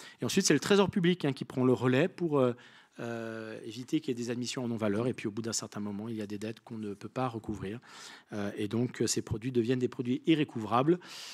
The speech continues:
Et à ce moment-là, nous devons les voter en conseil municipal. Une année, c'était seize mille. Euros. Hein, ça fait un peu mal. Et cette année, on est largement contenu, euh, grâce au travail des uns et des autres. Le paiement en ligne aussi améliore, euh,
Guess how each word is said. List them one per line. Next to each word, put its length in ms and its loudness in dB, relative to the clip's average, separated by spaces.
Et 80 -2
à 40 -2
ce 80 -10
moment-là, 220 -4
nous 100 -4
devons 240 -6
les 120 -4
voter 240 -4
en 80 -2
conseil 320 -4
municipal. 500 -6
Une 160 -4
année, 160 4
c'était 260 -2
seize 240 0
mille. 300 -2
Euros. 220 -12
Hein, 80 -12
ça 220 -12
fait 160 -12
un 80 -6
peu 140 4
mal. 280 2
Et 40 -14
cette 200 -8
année, 220 2
on 120 2
est 160 -2
largement 400 0
contenu, 440 -2
euh, 120 0
grâce 280 -4
au 40 -6
travail 280 0
des 200 -2
uns 80 2
et 80 2
des 160 -2
autres. 280 -14
Le 80 -20
paiement 300 4
en 40 4
ligne 220 2
aussi 180 -2
améliore, 400 -8
euh, 60 -18